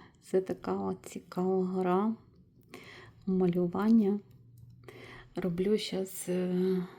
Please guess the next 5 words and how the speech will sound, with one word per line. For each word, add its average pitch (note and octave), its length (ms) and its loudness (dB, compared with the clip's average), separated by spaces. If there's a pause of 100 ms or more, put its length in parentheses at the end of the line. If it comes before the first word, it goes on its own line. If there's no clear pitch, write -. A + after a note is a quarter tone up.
(800)
червоні F#3+ 640 -2
рефлекси F3+ 880 -2 (1040)
на F#3 340 -2 (680)
темних F3 460 0
листках. E3+ 720 -6